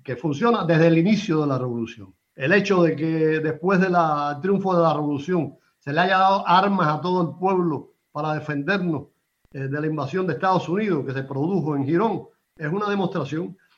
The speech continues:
El hecho de que hayamos salido cientos de, más de cien mil muchachos a, a, a, a alfabetizar en,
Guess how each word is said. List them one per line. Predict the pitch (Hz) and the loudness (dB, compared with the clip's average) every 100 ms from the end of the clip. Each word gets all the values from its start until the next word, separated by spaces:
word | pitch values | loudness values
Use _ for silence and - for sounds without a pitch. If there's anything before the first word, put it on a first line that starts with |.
| _ | _
El | 170 175 | -2 2
hecho | 220 214 | 2 2
de | 196 147 | 2 2
que | 170 | 4
hayamos | 170 196 208 196 | 4 4 2 0
salido | 180 180 208 202 160 | 0 0 0 0 -2
cientos | - 190 208 202 170 | -2 0 0 0 -2
de, | 156 139 - - | -2 -4 -8 0
más | 180 190 | 2 2
de | |
cien | 165 185 175 175 | 0 -2 0 0
mil | 208 202 | -2 -2
muchachos | 180 165 - 202 196 156 131 _ _ _ _ - | 0 -2 0 0 0 -6 -8 _ _ _ _ -6
a, | 143 | -2
a, | 143 139 127 127 - 135 - 135 | 0 -2 -4 -6 -10 -10 -8 -10
a, | 127 - 127 127 | -12 -12 -10 -10
a | 131 151 | -8 -8
alfabetizar | 135 151 147 139 190 202 | -4 -4 -4 -4 0 0
en, | 180 | 0